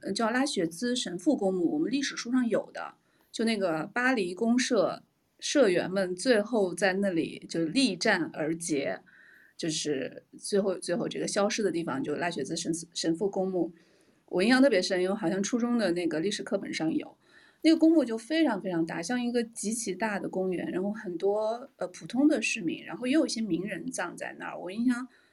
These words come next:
特别深，就是那时候我很喜欢到那里面去走，因为，呃，它就是这个树特别多，就是遮天蔽日的树，就非常舒服。然后里面还会有一些小的游乐的设施，就很多小孩儿会在那儿玩儿啊什么的。我觉得真的就是，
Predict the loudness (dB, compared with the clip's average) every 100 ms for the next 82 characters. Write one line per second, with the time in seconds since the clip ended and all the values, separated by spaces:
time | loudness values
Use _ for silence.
0 | _ 0 2 2 0 -2 -2 -4 -2 0
1 | -2 -2 -2 -2 -2 -4 0 0 0 -4
2 | -8 -8 -8 -8 -4 -6 -4 -4 -2 -2
3 | -4 -10 -20 -20 _ _ -2 0 0 -2
4 | -8 _ _ _ _ -12 -2 -2 0 0
5 | 0 0 0 -4 -12 -4 -2 -2 -6 -8
6 | -12 _ -10 -6 0 2 2 -2 -2 -4
7 | -4 -8 -10 _ _ -12 -6 2 4 4
8 | 0 -4 -2 0 0 0 -2 -4 -4 -4
9 | -4 -6 -4 -4 -4 -4 -2 -2 -2 -10
10 | -12 -14 _ _ _ -4 -2 0 -2 -2
11 | 0 0 0 -4 -4 -6 -6 -4 -2 -2
12 | 0 2 2 0 -4 -4 -4 -6 -6 -4
13 | -4 -4 -6 -8 -10 -6 -4 -4 -6 -8
14 | -10 -8 -8 -8 -12 -14 -14 -14 -8 2
15 | 4 4 0 -2 0 -2 -2